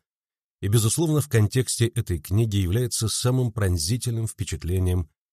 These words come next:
всей череды событий. Предисловие.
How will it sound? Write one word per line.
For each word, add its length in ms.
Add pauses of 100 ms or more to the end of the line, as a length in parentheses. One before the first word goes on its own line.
(200)
всей 340
череды 400
событий. 560 (2500)
Предисловие. 720